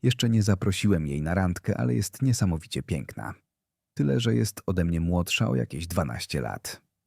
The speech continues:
Nie wiem, czy to duży problem, ale różnica wieku jest dość znaczna. Po tym, przez co przeszedłem, moja pewność siebie mocno ucierpiała. Wydaje mi się, że jest dla mnie za dobra.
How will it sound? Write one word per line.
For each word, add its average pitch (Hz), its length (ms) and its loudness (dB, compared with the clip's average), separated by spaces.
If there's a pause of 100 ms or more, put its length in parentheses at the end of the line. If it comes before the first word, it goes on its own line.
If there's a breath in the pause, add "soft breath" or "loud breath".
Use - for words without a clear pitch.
(120)
Nie 104 160 4
wiem, 64 160 -4
czy - 140 -6
to - 120 -4
duży 82 340 -4
problem, 95 440 0
ale 92 300 2
różnica 117 500 2
wieku 113 380 4
jest 127 320 -2
dość 95 320 0
znaczna. 73 600 -4 (420)
Po 139 140 2
tym, 78 360 -2
przez - 240 -2
co - 120 -2
przeszedłem, 92 580 2 (480 soft breath)
moja 107 260 6
pewność 110 560 2
siebie 104 340 0
mocno 90 480 2
ucierpiała. 62 640 -8 (380)
Wydaje 120 320 4
mi 98 80 2
się, 95 140 2
że 90 120 2
jest 87 240 -4
dla 87 200 2
mnie 85 160 0
za 69 140 -4
dobra. 57 360 -8